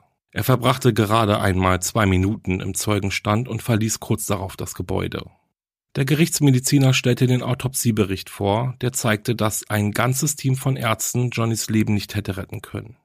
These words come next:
Er war einmal in den Unterleib gestochen worden. Das Messer hatte eine Niere durchtrennt, einen Wirbel getroffen und sich nach oben gedreht, wodurch seine Aorta durchstochen wurde.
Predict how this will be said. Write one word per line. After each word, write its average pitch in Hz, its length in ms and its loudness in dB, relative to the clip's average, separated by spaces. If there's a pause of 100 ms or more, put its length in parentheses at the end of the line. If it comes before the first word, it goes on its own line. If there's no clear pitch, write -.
(340)
Er 120 300 2
war 120 200 4
einmal 127 400 4
in 113 80 0
den 104 120 0
Unterleib 104 480 0
gestochen - 500 -6
worden. 101 460 -14 (160)
Das 104 240 -2
Messer 120 360 0
hatte 110 180 -2
eine 104 180 0
Niere 120 320 2
durchtrennt, 113 680 -2 (100)
einen 107 300 2
Wirbel 139 260 6
getroffen 156 720 -2 (260)
und 123 160 -2
sich 117 180 -4
nach 113 220 0
oben 113 320 4
gedreht, - 640 -8
wodurch 101 580 0
seine 98 440 0 (100)
Aorta 113 480 2
durchstochen 95 520 -8
wurde. 107 340 -12